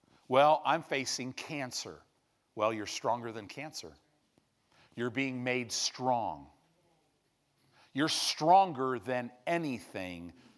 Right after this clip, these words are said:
you can, you will ever face. Why? Because of you? No, no,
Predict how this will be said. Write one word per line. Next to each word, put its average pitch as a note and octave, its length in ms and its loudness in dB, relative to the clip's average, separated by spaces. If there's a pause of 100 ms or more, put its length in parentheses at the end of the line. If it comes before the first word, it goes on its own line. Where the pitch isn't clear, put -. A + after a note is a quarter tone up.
you A#2+ 340 -2
can, G#2 340 -10
you A#2 180 -4
will G#2 220 -4
ever G#2 300 0
face. - 680 -10 (2000)
Why? A2 480 2
Because A2+ 300 -6
of F#2+ 120 -8
you? E3+ 360 -6 (220)
No, C#3+ 260 -4
no, F3 320 -10